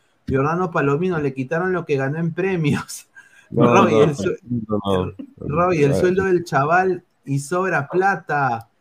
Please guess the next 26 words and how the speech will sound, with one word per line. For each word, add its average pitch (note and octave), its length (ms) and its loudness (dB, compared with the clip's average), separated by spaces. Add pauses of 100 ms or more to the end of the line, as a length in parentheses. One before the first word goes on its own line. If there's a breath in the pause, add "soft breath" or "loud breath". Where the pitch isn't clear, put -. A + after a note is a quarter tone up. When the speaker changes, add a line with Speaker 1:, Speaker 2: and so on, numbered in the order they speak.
(340)
Speaker 1:
Dice, E3+ 480 -2
¿de C#3+ 120 0
Speaker 2:
No, G#2 100 6
Speaker 1:
dónde G#3 280 2
Speaker 2:
sí. F#3+ 40 -2
Speaker 1:
mierda G#3 440 0
Lavallén F3 540 0
va G#3+ 60 -2
a G3 40 -4
sacar F#3+ 300 -4
cincuenta F3+ 480 -2
mil F#3+ 260 -2
cocos? F#3 420 0
Dice G3 260 0
Marco E3 300 -4
Antonio. D#3 840 0 (480)
Speaker 2:
<laughs> A#2 420 -2
Speaker 1:
André D3 340 -2
Bernicov, F3 680 -4
que C#3+ 120 -4
Lozano F3 420 -6
se E3+ 160 -6
la C3+ 140 -4
lacta F3+ 400 -8
con D#3 180 -6
Mebol. C3+ 680 -2